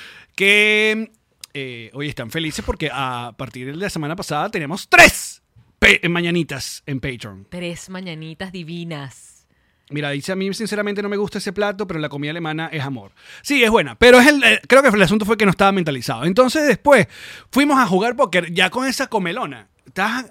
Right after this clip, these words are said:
Speaker 1: están achantadísimo.
Speaker 2: Claro, y sabes que vas a perder porque no lo sabes jugar.
Speaker 1: <laughs> Exacto.
Speaker 2: Entonces hay un,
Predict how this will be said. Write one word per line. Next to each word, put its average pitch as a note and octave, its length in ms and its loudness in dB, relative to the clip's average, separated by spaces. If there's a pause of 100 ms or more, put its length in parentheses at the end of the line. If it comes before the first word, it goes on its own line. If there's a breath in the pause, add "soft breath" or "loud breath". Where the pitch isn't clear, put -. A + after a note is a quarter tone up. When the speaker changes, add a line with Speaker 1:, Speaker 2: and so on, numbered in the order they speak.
Speaker 1:
están A#3+ 380 -6
achantadísimo. D#3 1040 -4 (260)
Speaker 2:
Claro, D4 280 -2
y A#3 40 -4
sabes A#3+ 240 -6
que C4 60 -10
vas A3 120 -2
a B3 60 -8
perder A#3 300 -6
porque F3 180 -12
no F3 100 -10
lo F#3+ 100 -8
sabes A#3 180 -8
jugar. A#3+ 260 -4
Speaker 1:
<laughs> D3+ 200 -6
Exacto. - 400 -2
Speaker 2:
Entonces A3+ 320 -4
hay C#4 160 0
un, C4+ 100 -6